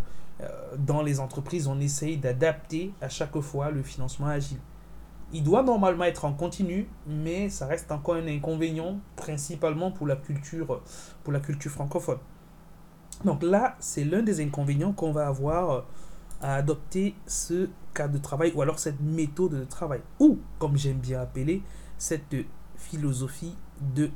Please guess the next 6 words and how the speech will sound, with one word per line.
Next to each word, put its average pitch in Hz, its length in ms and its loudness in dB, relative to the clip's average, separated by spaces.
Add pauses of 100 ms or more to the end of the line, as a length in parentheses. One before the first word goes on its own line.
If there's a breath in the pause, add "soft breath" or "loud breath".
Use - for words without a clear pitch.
travail. 123 500 -2 (1400 loud breath)
L'un 240 320 6
des 330 200 8
inconvénients, 233 600 4 (180)
c'est 202 220 0
que 214 280 0